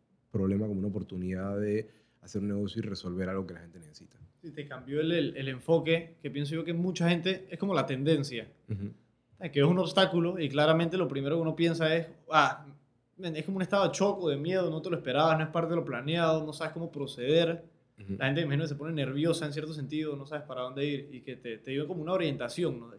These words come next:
Speaker 2: de, no voy a ver las vainas como un obstáculo, sino como una oportunidad de cambiar o adaptar el plan a la realidad, ¿no? Que al final no, no, no podemos cambiarla, pienso yo. Eso es un, un problema que muchos no consideramos, que queremos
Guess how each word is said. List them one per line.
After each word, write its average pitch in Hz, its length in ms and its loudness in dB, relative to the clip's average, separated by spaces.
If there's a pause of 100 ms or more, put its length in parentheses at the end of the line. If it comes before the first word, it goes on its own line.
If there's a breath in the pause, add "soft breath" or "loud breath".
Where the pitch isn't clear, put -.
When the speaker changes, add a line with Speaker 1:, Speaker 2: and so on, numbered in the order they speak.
(120)
Speaker 2:
de, 135 400 -6 (680)
no 156 120 -2
voy 175 140 6
a 180 40 8
ver 190 140 10
las 185 140 6
vainas 185 300 0
como 143 240 -4
un 156 140 -2
obstáculo, 185 440 0
sino 151 180 -6
como 170 120 -4
una 165 100 -4
oportunidad 143 600 2
de 175 340 4 (100)
cambiar 160 680 6 (480)
o 139 400 -4 (500)
adaptar 143 500 6
el 170 120 0
plan 180 360 0 (260)
a 139 80 -8
la 135 80 2
realidad, 139 460 2
¿no? 139 80 -4
Que 139 80 -6
al 135 40 -12
final 147 200 -10
no, 175 120 -2
no, 170 320 -6
no 156 140 -8
podemos 170 240 -6
cambiarla, 135 500 0
pienso 139 220 -8
yo. 143 160 -4
Eso 135 140 -10
es 147 60 -6
un, 156 300 -8 (640)
un 151 100 -12
problema 156 440 -2
que 139 100 -4
muchos 143 340 -12
no 147 300 -10
consideramos, 131 640 -6
que 120 180 -10
queremos 143 320 -6